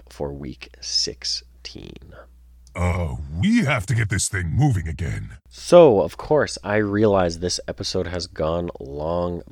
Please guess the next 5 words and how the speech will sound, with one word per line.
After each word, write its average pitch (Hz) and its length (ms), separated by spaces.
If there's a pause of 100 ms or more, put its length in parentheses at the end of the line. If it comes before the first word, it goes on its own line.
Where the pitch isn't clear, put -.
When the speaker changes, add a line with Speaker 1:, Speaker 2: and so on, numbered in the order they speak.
(160)
Speaker 1:
but 107 300 (500)
that 101 380
was 90 560 (280)
the 85 140
tournament. 78 540